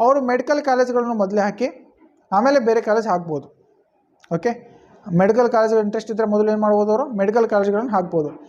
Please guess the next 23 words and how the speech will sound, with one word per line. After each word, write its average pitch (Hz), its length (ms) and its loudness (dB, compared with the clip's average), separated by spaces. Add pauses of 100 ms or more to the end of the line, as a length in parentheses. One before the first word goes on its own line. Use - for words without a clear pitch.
(220)
ಆಮೇಲೆ 233 240 4
ಇಂಜಿನಿಯರಿಂಗ್ 226 400 2
ಇಂಟ್ರೆಸ್ಟ್ 220 260 -2
ಇದ್ದರೆ 254 240 0
ಇಂಜಿನಿಯರಿಂಗ್ 214 400 2
ಕಾಲೇಜ್ಗಳು 208 300 2
ಹಾಕ್ಬೋದು. 175 560 -4 (120)
ಆಮೇಲೆ 226 260 4
ತೆಳಗಡೆ 226 360 2
ಬಿ 214 120 4
ಡಿ 233 60 4
ಎಸ್ 247 120 -4
ಇಂಟ್ರೆಸ್ಟ್ 233 260 -4
ಇದ್ದರೆ 240 160 0
ಇಂಜಿನಿಯರಿಂಗ್ 214 380 0
ತೆಳಗಡೆ 214 560 0 (260)
ನೀವು 233 140 0
ಬಿ 208 140 2
ಡಿ 233 80 4
ಎಸ್ 247 140 0
ಕಾಲೇಜ್ಗಳನ್ನು 208 420 0
ಕೂಡ 247 120 -2
ಹಾಕ್ಬೋದು. 175 380 -2